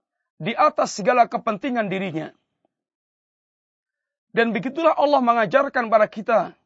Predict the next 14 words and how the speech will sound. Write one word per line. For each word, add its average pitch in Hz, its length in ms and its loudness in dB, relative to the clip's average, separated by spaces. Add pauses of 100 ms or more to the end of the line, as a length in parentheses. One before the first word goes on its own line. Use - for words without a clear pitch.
(1120)
Dan 233 240 2
begitu 302 400 -2
pula 285 240 4
Rasulullah 262 720 2
sallallahu 247 640 2
alaihi 240 240 -2
wasallam 254 400 -2
mendidik 240 480 -6
kepada 262 320 0
para 220 320 4
sahabatnya, 220 720 2
ridwanullah 240 720 0
alim 214 240 -4
jami'an. 196 560 -6